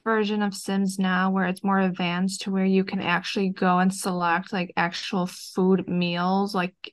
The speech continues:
um, you can make a grilled cheese or spaghetti, or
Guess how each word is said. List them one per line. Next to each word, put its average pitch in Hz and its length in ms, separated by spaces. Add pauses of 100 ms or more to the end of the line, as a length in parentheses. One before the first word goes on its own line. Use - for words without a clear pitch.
um, 175 520 (680)
you 214 120
can 202 160
make 185 160
a 185 80
grilled 185 320
cheese 202 680
or 170 140
spaghetti, 202 1080
or 190 460